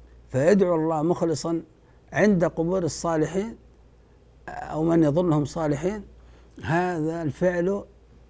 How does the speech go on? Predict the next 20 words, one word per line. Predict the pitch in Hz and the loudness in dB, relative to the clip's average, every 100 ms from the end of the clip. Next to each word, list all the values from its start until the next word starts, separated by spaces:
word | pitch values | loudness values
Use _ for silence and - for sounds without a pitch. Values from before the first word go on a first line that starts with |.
| - | -12
م-، | 123 131 - - - - | -6 -6 -6 -20 -16 -10
محرم، | 107 180 175 160 170 175 - - _ | -4 -2 -2 0 -2 -4 -16 -20 _
هذا | - 139 143 | -6 -2 -2
الفعل | - 143 127 | -2 0 2
بدعة، | 131 180 175 170 156 - - - | 6 8 6 2 -6 -14 -20 -16
هذا | 127 123 | -8 -8
الفعل | - 131 | -6 -6
شرك | 120 139 - | -6 -10 -6
أصغر، | 180 175 165 165 - _ - | -2 -2 -2 -4 -8 _ -16
لكنه | 127 139 131 | -6 -2 -2
لا | 135 185 | -2 -4
يصل | 143 131 | -8 -8
للشرك | 117 - 117 | -10 -12 -14
الأكبر. | - 107 - - - - - - - - - - - - - - - - | -14 -14 -16 -20 -20 -20 -20 -20 -20 -20 -20 -20 -20 -20 -20 -20 -20 -6
هناك | 156 208 277 269 | 2 6 8 10
أيضا | 269 247 254 | 10 10 8
يا | 240 226 | 4 2
إخوان | 196 214 226 233 | 0 0 -2 -2
في | - 175 | -2 -4
صورة | - 226 202 | 2 2 2